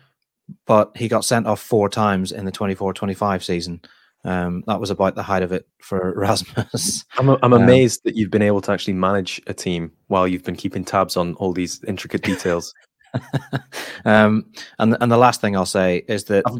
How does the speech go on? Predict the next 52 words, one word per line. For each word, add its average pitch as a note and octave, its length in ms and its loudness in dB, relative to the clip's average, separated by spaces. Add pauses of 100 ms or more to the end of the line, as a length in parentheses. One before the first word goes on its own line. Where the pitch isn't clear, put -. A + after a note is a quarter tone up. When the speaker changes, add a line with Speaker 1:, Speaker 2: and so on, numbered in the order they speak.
Speaker 2:
I've C#3+ 120 6
actually, C3+ 360 4
I've A#2 120 0
actually, B2+ 240 -2 (120)
I'm A2 140 0
amazed G#2+ 380 2
that G#2 100 -2
you've G2+ 140 -6
been G2 360 -2
able G#2 200 -2
to - 100 -6
do G2 100 -2
your F2 160 -2
job G2+ 380 0 (220)
in F2+ 200 -4
real F2 220 -2
life. A2 360 -2 (340)
Um, E2+ 420 -2 (320)
that F#2+ 160 -2
you've, F2+ 220 -8 (160)
you've G2 140 -4
been F#2+ 100 -6
playing F2+ 240 -4
this F2 120 -8
game F2 220 -4
for, E2 300 -6 (260)
what D#2 100 -6
was D#2+ 180 -8
it, - 80 -16 (100)
what F#2+ 160 -4
is E2+ 60 -6
it, D#2 80 -6
eleven G#2 340 0
years A#2 240 0
in A#2+ 80 0
the A#2+ 60 0
game? A#2+ 340 -2 (360)
If - 100 -6
Speaker 1:
Um, A2 80 4
Speaker 2:
Archie G2+ 180 0
Gray's G#2+ 220 0
Speaker 1:
yeah. C3+ 40 -2
Speaker 2:
twenty-eight? A2 380 0 (540)
Speaker 1:
Yeah, A#2 260 -2 (160)
maybe, A#2+ 320 -4
maybe A2+ 220 -2
ten A2+ 360 -4 (180)
years A2+ 220 -4
in A#2+ 60 -6
the A#2 60 -6
game. A#2 360 -4 (100)
Um, G#2 440 -2